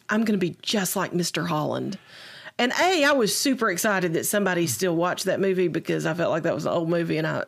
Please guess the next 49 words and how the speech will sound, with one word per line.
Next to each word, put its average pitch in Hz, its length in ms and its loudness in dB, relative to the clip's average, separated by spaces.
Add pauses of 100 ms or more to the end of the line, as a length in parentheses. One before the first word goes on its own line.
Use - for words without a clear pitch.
(160)
I 139 240 0
used 180 240 0
to 104 60 -2
watch - 180 -2
that - 100 -2
movie. - 300 0 (720)
But 202 400 2
B, 311 320 4
I 240 60 2
was 233 180 2
like, 208 240 0
"Okay, 208 320 0
so 190 160 -2
let's 269 240 0
have 294 160 0
a 277 60 -2
conversation 208 640 0
'cause 180 220 -4 (100)
there's 254 280 -2
some 330 180 2
things 240 300 0
that 214 160 -6
you 208 60 -4
can't 175 400 -2
do." 73 340 0 (580)
Like 202 220 0
the 233 80 2
whole 254 640 0 (100)
putting 262 300 0
a 196 120 2
football 185 520 0
helmet 175 340 2
on 165 160 0
a 151 60 0
kid 170 260 0
and 156 140 0
hitting 180 320 2
them 160 120 2
in 156 120 2
the 160 80 0
head 220 280 2
with 175 140 0
a 165 60 0
mallet, 190 420 0
yeah, 156 160 0
that, 165 340 -4
that's 180 220 -2
maybe 175 240 0
not 143 460 -2